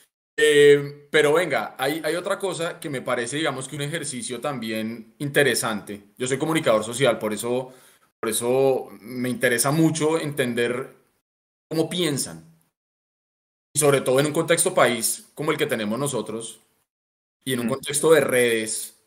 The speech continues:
Speaker 1: muchas veces tan tóxico, muchas veces tan ofensivo, muchas veces tan hiriente para algunas personas. Eh, ustedes han logrado una cosa, por lo menos en mi caso, de nuevo hablo por mí,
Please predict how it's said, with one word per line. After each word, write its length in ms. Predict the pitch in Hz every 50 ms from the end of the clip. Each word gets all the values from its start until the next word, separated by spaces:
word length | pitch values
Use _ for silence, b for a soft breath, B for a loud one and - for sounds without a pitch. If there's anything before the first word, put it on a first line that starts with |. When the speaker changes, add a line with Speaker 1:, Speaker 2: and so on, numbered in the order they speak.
| _ _ _ _ _ _ _ _ -
Speaker 1:
muchas 180 | - 131 127 127
veces 300 | 143 135 143 151 143 -
tan 200 | 151 127 117 -
tóxico, 560 | 120 113 110 - 117 110 113 - 117 113 110
muchas 320 | 107 107 104 - 120 117
veces 220 | 123 127 - - -
tan 120 | 147 139
ofensivo, 800 | 139 135 123 113 107 - - 139 123 117 110 107 110 110 - b b b b b b b b b b _ -
muchas 280 | 110 - 131 127 127
veces 420 | 131 127 127 123 - 143 135 135 -
tan 160 | 151 147 135
hiriente 840 | 123 117 123 123 123 120 117 110 107 - 107 107 107 - - - _ _ _ _ _
para 140 | - 120 -
algunas 340 | 208 214 123 120 123 127 -
personas. 580 | - 123 110 - 107 95 92 90 90 - _ _ _ _ _ _ _ _ _ _ _ _ _ _ _ _ _
Eh, 460 | - 120 120 120 120 120 117 117 120 -
ustedes 400 | - 135 127 - 131 120 123 123
han 120 | 147 147 151
logrado 360 | 156 156 156 160 151 151 151
una 180 | 151 151 151 151
cosa, 380 | 156 151 139 143 143 143 143
por 120 | - 131 123
lo 100 | 120 113
menos 260 | 113 113 120 127 143
en 120 | 160 156 147
mi 120 | 139 123
caso, 360 | - 131 110 104 - 127 131
de 120 | 127 120 113
nuevo 220 | 113 104 104 110
hablo 220 | 120 120 113 104
por 160 | - - - -
mí, 300 | 110 104 101 104 -